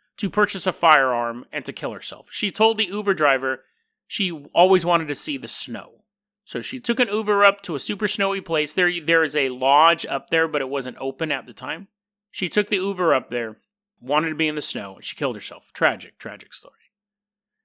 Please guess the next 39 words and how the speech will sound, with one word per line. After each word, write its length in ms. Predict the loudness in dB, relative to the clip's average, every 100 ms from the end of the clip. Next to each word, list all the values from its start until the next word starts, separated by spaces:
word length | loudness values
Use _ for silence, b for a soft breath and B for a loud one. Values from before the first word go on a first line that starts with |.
| _ _ _ _ 0
Now, 240 | 6 6
is 100 | 6
it 80 | 4
possible 480 | 6 6 4 0 2
that 160 | 2
she 140 | 2 -2
took 240 | -4 -4
the 100 | -4
Uber 300 | -4 0 2
up 140 | 2 2
there 140 | 0
thinking 260 | 0 -4 -2
the 100 | 2
lodge 360 | 6 6 4
would 140 | -2 -6
be 140 | -2
open 340 | 0 2 0
and 100 | 0
she 140 | -4 -4
was 160 | -6
kind 200 | -2 -2
of 180 | -4 -2
biding 380 | 2 2 2 -4
her 180 | -6 -6
time 400 | -4 0 0 0
until 500 | -6 -4 -4 -4 -8 -10
the 240 | -12 -8 -8
April 260 | -6 -8
twentieth, 480 | -6 -4 -2 -2 -4
where 160 | -6 -6
she 180 | -6
would 380 | -6 -6 -6 -2
go 180 | 2 2
back 280 | 4 2 0
to 80 | -4
Columbine 640 | -2 -2 2 4 4 2
and 460 | -2 -4 -4 -10 -14
revisit 680 | -12 -12 -6 -4 -4 -6 -8
it 260 | -10 -12